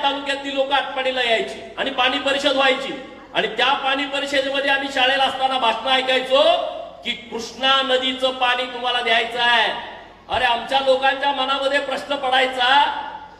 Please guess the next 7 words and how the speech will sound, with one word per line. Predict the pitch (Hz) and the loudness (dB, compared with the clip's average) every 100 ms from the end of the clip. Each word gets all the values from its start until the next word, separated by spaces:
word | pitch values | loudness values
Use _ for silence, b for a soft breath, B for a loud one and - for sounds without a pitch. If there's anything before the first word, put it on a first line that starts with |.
| - | -4
की | |
आटपाडीतनं | 240 233 233 - 254 269 269 - 285 285 - | 2 2 2 -2 0 0 -2 -2 0 2 2
भिवघाट | 214 - 269 - 269 | 0 2 2 0 -6
चढल्यावर | 262 262 277 277 277 277 269 | -6 -2 0 2 0 0 -2
मग | 277 - | -4 -2
खानापूर | 226 269 269 277 | 0 0 -2 0
येतंय, | 254 262 254 214 - - | 0 2 2 2 0 -8